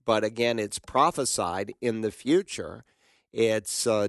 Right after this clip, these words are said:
descriptive in Jeremiah. When you take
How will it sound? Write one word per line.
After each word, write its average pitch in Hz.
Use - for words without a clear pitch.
descriptive 110
in 110
Jeremiah. 113
When 110
you 104
take 120